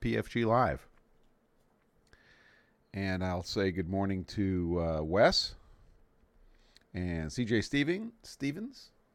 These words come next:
Good morning. How are you? So today is, um, to be, uh, precise, May twenty-eighth.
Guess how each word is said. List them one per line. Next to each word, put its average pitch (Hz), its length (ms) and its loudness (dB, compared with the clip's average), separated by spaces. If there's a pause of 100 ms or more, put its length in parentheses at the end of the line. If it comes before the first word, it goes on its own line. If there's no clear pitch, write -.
(240)
Good 90 100 -6
morning. 92 360 -4
How 82 120 -6
are 80 140 -4
you? 139 160 -6 (1900)
So 139 280 2 (180)
today 175 560 6
is, 135 720 2
um, 107 460 -2 (1900)
to 120 80 -6
be, 107 420 -2
uh, 95 60 0
precise, 101 560 0
May 120 240 2
twenty-eighth. 101 760 -2